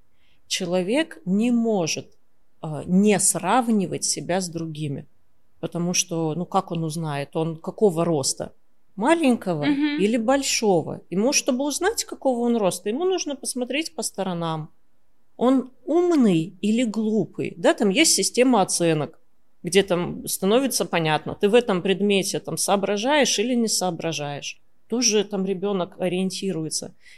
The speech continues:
Speaker 1: И вот в детстве таким мерилом выступают родители. И хорошие родители, а их очень...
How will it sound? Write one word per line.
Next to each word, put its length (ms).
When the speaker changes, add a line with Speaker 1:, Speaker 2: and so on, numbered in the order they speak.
Speaker 1:
И 100
вот 160
в 120
детстве 460
таким 380
мерилом 500
выступают 720
родители. 680
И 380
хорошие 680
родители, 680
а 60
их 200
очень... 360